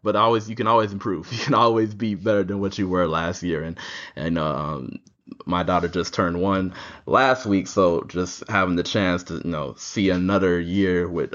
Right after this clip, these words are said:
a different pair of eyes through hers and mine, I think will help me to be, uh, better in that aspect. And,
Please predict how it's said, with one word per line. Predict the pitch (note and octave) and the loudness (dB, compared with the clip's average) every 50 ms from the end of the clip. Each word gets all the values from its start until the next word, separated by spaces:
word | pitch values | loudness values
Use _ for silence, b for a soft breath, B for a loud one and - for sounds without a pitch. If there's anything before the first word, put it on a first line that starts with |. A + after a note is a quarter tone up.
| - | -8
a | - F#2+ | -8 -6
different | - F2+ B2 A#2 G#2+ G2+ F#2+ | 0 2 2 2 2 0 0
pair | - G2 F2+ | 2 2 2
of | F#2 E2 | 4 4
eyes | - F2+ F#2+ G2 F#2+ - | 4 2 4 2 2 0
through | - - A2 G#2+ | 0 2 2 4
hers | G#2 G#2+ G#2+ G#2 G2 F#2 F2+ F2 | 6 6 6 6 6 4 2 0
and | F2+ F2 | 0 0
mine, | F#2+ G2+ G2+ F#2+ F2+ F2 F2 E2 | 2 2 2 0 0 -2 -2 -4
I | D2 D#2 | -6 -6
think | - - E2+ D#2+ D#2 - B B B B B B B B B | -4 -4 -4 -4 -4 -8 B B B B B B B B B
will | - - | -8 -2
help | - G2 F2 - - | 2 2 2 2 2
me | F#2 G2 F2+ F2 | 2 2 2 0
to | D2 D2 | -2 -4
be, | C#2+ E2 D#2+ D2 - | -6 -6 -6 -6 -6
uh, | - C#2+ D2 C#2+ | -6 -6 -6 -8
better | - - F#2+ F#2 E2 D#2+ D#2 | -8 -4 -4 -2 -2 -2 -4
in | D#2 | -4
that | D#2+ D#2 C#2+ C2+ | -4 -4 -4 -6
aspect. | C#2+ C#2 D2+ - - - - D#2 D2 C#2 - - D#2 | -4 -6 -6 -6 -8 -8 -6 -4 -4 -4 -6 -8 -8
And, | D2+ C2 B1 - | -8 -8 -8 -12